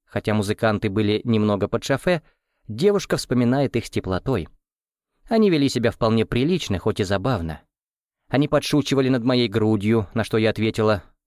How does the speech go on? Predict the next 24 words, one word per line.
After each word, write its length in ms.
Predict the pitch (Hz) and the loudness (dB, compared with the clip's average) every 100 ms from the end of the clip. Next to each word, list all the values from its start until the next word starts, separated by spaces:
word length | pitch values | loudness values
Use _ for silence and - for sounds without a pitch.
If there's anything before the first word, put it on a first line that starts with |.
| - | -2
«У 180 | 131 160 | 0 2
вас 340 | 185 180 - | 2 2 0
либо 320 | 160 170 160 | -2 0 0
голос, 460 | 160 202 190 127 - | 2 4 4 2 0
либо 260 | 139 135 139 | 0 0 0
грудь, 500 | 156 196 - - - | 2 0 -2 -6 -8
и 140 | 113 110 | -4 0
в 40 | |
моем 280 | 135 175 185 | 2 2 0
случае 480 | - 175 - 165 156 | 0 0 0 -2 0
это 340 | 127 120 120 | 0 0 -2
голос». 500 | 107 185 76 - - _ _ _ _ _ _ _ _ - | 0 0 -2 -8 -14 _ _ _ _ _ _ _ _ -8
Сегодня 540 | - 175 208 190 190 | -2 2 2 2 2
Лиз 240 | 160 147 | 2 2
Лэнтон, 480 | 117 165 165 175 160 - | 2 2 0 0 -2 -2
уважаемая 540 | 120 110 123 123 120 117 | 0 2 2 2 2 0
певица, 540 | 113 147 - - 87 - | -2 -2 -4 -8 -10 -6
автор 280 | 120 - 113 | -6 -4 -6
песен, 420 | - 120 113 110 | -2 -2 -2 -4
художница, 680 | - 92 101 104 98 107 95 _ _ - | -2 0 0 0 -2 -2 -4 _ _ -6
музыкальный 600 | 117 117 147 196 170 131 | -4 -2 0 2 2 4
менеджер 520 | 113 156 175 143 156 | 4 2 0 -2 -4
и 180 | - 135 | -2 -4
педагог, 640 | 123 104 101 104 92 - | -2 0 0 0 -2 -6